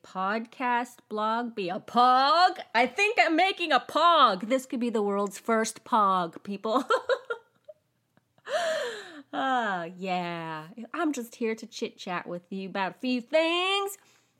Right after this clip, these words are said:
If you don't follow me on social media, A, why, why, why?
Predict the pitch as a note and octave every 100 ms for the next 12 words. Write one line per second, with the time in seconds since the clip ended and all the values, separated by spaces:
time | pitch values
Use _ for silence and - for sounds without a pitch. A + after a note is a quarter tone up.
0 | _ - C4 C4+ D4 D#4 D#4+ D#4 D4+ A#3
1 | B3+ F4 - C#4 C4+ B3+ A#3 A3 G#3 G3
2 | F#3+ - G#3 - G#3+ G3 G3 F3+ E3 F3
3 | A3 - _ _ _ _ - A3+ G#3 G#3
4 | E4+ F#4 B4+ G4 A3 A#3+ A#4 A#4 A3 A#3
5 | A#4 A4+ E4+ C4